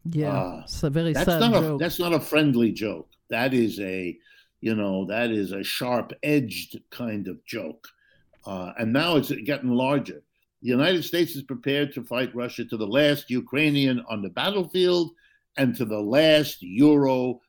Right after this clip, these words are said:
Speaker 2: that the European continent can afford.
Speaker 1: Hmm.
Speaker 2: Why? Because the inflation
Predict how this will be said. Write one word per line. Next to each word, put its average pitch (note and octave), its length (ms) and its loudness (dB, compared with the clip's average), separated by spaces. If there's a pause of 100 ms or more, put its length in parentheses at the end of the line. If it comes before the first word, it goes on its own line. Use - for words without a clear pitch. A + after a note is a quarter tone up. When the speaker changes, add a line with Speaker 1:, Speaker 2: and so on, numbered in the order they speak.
Speaker 2:
that A#2 160 -6
the A#2+ 100 -4
European A#2 680 0
continent G#2+ 680 -10
can G#2 140 -10
afford. G#2 540 -4 (200)
Speaker 1:
Hmm. C3 240 2
Speaker 2:
Why? G#2+ 540 -2 (540)
Because C#3+ 420 0
the C3 240 0
inflation C#3 840 -2